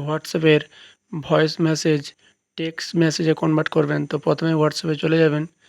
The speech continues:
সেখানে যাওয়ার পর ডান দিকে থ্রি ডটে যাবেন। ক্লিক করার পর সেটিংস বলে একটা অপশন পাবেন, সেখানে যাওয়ার পর নিচের দিকে একটু স্ক্রল করবেন, তারপরে চ্যাট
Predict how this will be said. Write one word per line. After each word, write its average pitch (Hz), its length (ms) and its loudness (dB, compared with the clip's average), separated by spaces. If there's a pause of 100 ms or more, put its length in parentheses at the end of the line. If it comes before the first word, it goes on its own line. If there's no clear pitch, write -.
(320)
সেখানে 156 320 -2 (140)
যাওয়ার 147 320 2
পর 147 120 -2 (160)
ডান 151 220 -2
দিকে 156 200 -4
থ্রি 147 280 -8
ডটে 151 300 -2
যাবেন। 147 220 -2 (1500)
ক্লিক 160 220 -10
করার 160 200 0
পর 160 100 0 (120)
সেটিংস 165 300 0 (100)
বলে 156 180 0
একটা - 220 -14
অপশন 151 260 -10
পাবেন, 147 180 -4 (100)
সেখানে 156 340 -2
যাওয়ার 147 200 0
পর 147 200 -10 (520)
নিচের 151 360 -8
দিকে 160 200 -2
একটু - 140 -14 (100)
স্ক্রল 156 220 -4 (100)
করবেন, 151 240 -2 (560)
তারপরে 151 300 -6 (160)
চ্যাট 160 200 0